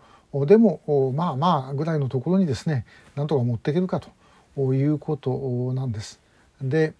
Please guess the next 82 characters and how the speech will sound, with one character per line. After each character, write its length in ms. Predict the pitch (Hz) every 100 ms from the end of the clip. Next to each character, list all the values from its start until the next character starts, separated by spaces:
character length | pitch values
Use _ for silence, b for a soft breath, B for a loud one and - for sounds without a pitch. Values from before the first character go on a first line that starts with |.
| _ -
え 1000 | 139 139 135 131 131 127 127 127 131 135
ー、 20 | 131
議 100 | 175
員 80 |
さ 120 | 175 202
ん 40 |
た 120 | 196
ち 480 | - 175 147 143 156
は 200 | 151 160
で 100 | 156
す 100 | 123
ね、 120 | 165 147
そ 140 | 180
れ 60 | 185
ぞ 120 | 175
れ 60 |
非 60 | 135
常 140 | 160
に 80 | 165
ま 120 | 170
あ 60 | 147
忙 280 | 143 170 160
し 180 | - 143
い 100 | 123 B B B 156
中 240 | 170 156
で、 260 | 180 180 -
え 100 | - 135 135 127 123
ー、 20 |
ま 120 | 131
あ 20 | 131
努 140 | 160
力 460 | 151 - 135 - - -
を 220 | 156 - 127
し 80 | -
て 120 | 107
く 120 | 156
れ 80 | 160
て 80 | 165
ま 100 | 139
す。 160 | - b b _
こ 80 | 160
れ 40 |
は 60 | 170
も 180 | 156
う 20 | 151
党 360 | 175 165 156
に、 280 | 160 180 196 -
あ 80 | 139
の、 260 | 143 139
党 240 | 131 170 135
関 220 | 156 165
係 120 | 202
な 120 | 202
く、 240 | - 139 - B B B -
え 120 | 127
ー、 40 |
そ 120 | 117 160
れ 60 |
ぞ 120 | 160
れ 60 | 123
で 80 | 113
す 120 | -
ね、 160 | 151 - -
あ 200 | 143 131
の、 380 | 127 123 123 135
や 80 | 131
る 80 |
こ 140 | 131 -
と 80 | 165
は 100 | 123
い 40 |
ろ 120 | 135
い 40 | 135
ろ 120 | 139
や 100 | 127
っ 40 |
て 160 | - 160
い 20 |
る 40 | 143
と、 100 | - B B B _
お、 560 | 139 123 123 123 127 156
は 220 | 170 160